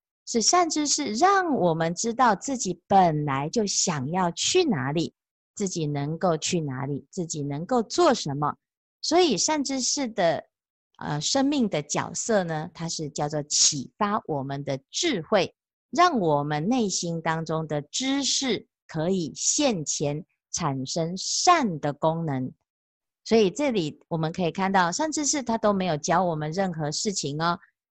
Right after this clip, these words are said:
他所说的、所做的，他也没有给我们教材哦，他只是告诉我们，每一个人都有菩提心。这菩提心不是善知识给我们的，是我们本来就有的。他只是告诉我们说，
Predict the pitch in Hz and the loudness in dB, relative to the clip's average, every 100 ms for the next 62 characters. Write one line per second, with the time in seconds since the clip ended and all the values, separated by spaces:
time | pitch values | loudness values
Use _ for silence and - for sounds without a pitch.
0 | - 233 226 - 170 - - 247 254 233 | -4 0 0 0 -2 -2 2 4 6 6
1 | 170 - _ _ - 175 165 254 214 175 | 4 2 _ _ -2 -2 2 4 4 4
2 | 143 - 175 156 151 190 160 175 175 151 | 0 0 -4 -2 0 0 0 0 0 0
3 | 151 - 226 185 151 143 143 165 180 _ | -2 2 2 2 -2 -2 0 0 -2 _
4 | _ _ 233 214 160 196 196 220 202 214 | _ _ -2 -2 -2 -2 4 4 4 0
5 | 170 139 170 165 - _ - 156 - 180 | 0 2 0 0 -4 _ -4 -4 -2 -2
6 | 175 151 143 165 165 131 - - 151 240 | 0 0 -2 -2 0 -2 -4 -2 2 2
7 | 214 160 180 175 190 _ _ _ - 330 | 2 -2 -2 -2 -6 _ _ _ -8 -4
8 | 226 214 220 214 226 233 262 - _ _ | 0 0 0 0 0 0 -2 -8 _ _
9 | _ 160 170 196 254 214 277 262 247 233 | _ -2 0 0 0 0 0 0 -2 -4
10 | 247 185 208 254 180 156 165 156 - - | -4 0 2 2 2 0 0 -2 -4 -6
11 | 151 147 170 - 190 151 143 135 156 269 | -4 -4 -6 4 6 6 0 -4 -2 -2
12 | 226 147 131 147 - _ _ _ - 339 | 0 -2 -2 -2 -4 _ _ _ -4 -2
13 | 233 269 285 359 339 302 - 277 190 156 | -2 -4 0 6 6 6 2 2 2 0
14 | 165 170 202 | -2 2 2